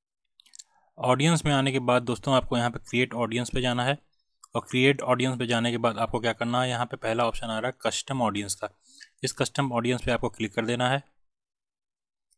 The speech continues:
कस्टम ऑडियंस पे आने के बाद देखेंगे आप दोस्तों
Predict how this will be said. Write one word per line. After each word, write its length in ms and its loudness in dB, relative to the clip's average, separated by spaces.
कस्टम 260 0
ऑडियंस 300 2
पे 100 -4
आने 140 2
के 60 -2
बाद 120 2
देखेंगे 360 -4
आप 120 2
दोस्तों 200 -4